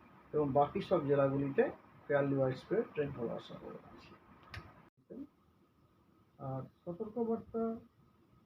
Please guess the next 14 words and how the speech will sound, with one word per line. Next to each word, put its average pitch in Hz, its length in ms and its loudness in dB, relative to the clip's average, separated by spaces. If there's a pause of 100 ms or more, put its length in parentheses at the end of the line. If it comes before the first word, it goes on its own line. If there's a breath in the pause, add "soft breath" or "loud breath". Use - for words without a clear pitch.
(120)
এইরকম, 180 580 0
আজকে, 170 640 0 (640)
আহ, 143 400 -4 (160)
thunderstorm 175 500 -4
with 180 80 2
lightning, 135 580 -4
বজ্রবিদ্যুৎ 151 640 -6 (180)
সহ 147 280 -4 (200)
বৃষ্টির - 460 -18
সম্ভাবনা 139 500 -4
আছে, 131 280 -8
আহ, - 1500 -8
আপনার, 135 380 -4
আহ, - 1900 -14